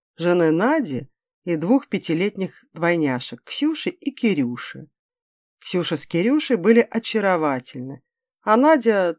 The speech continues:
так себе, чересчур длинноносая. Володька и сам это видел. Мне даже показалось, что он старался прикрыть собственным пальцем слишком длинный нос жены. Понятно, что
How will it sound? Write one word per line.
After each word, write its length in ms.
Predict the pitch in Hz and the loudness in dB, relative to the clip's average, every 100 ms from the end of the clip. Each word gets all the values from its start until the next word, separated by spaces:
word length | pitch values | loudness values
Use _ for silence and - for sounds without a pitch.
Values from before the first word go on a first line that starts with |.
| - | -4
так 220 | 180 - | -4 -4
себе, 380 | - 131 147 - _ _ _ _ _ _ | -12 -14 -16 -18 _ _ _ _ _ _
чересчур 600 | - 269 262 240 285 262 | 0 2 2 2 2 0
длинноносая. 960 | 156 175 190 202 175 120 - - 120 - _ _ _ _ | 0 0 2 2 2 -2 -6 -10 -12 -14 _ _ _ _
Володька 520 | 214 254 262 254 - 247 | 0 4 6 4 4 2
и 60 | |
сам 300 | 233 175 143 | 4 2 2
это 180 | 127 143 | 0 -4
видел. 500 | 131 120 120 123 131 _ _ _ _ - | -4 -4 -6 -10 -12 _ _ _ _ -4
Мне 200 | 208 208 | 0 2
даже 260 | 196 180 170 | 4 2 0
показалось, 760 | 160 170 156 156 220 254 185 | -2 0 -2 0 0 0 -2
что 180 | - 180 | -2 -2
он 80 | 175 | -2
старался 600 | - 190 190 185 - - | 0 2 4 2 -2 -6
прикрыть 500 | 190 196 226 220 - | -4 0 2 2 2
собственным 540 | 190 156 - 165 165 | -2 -2 -2 -2 0
пальцем 360 | - 247 240 185 | 0 0 -2 -6
слишком 540 | - 220 - 185 156 | -2 -4 0 -2 0
длинный 320 | 190 214 151 | 2 2 2
нос 240 | 143 151 143 | 2 -2 -4
жены. 500 | 147 139 113 131 - _ _ _ _ _ _ _ | -2 -2 -2 -6 -14 _ _ _ _ _ _ _
Понятно, 580 | 226 226 294 339 339 185 | 2 4 4 2 0 -4
что 360 | - - 170 | -4 -2 -2